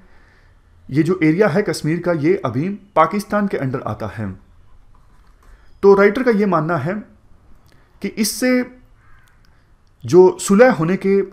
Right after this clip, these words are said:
आसार हैं, शांति इस्टैब्लिश होने के आसार हैं इंडिया और पाकिस्तान के बीच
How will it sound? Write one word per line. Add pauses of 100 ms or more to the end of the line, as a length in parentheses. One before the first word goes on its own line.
आसार
हैं, (920)
शांति
इस्टैब्लिश
होने
के
आसार
हैं
इंडिया
और
पाकिस्तान
के
बीच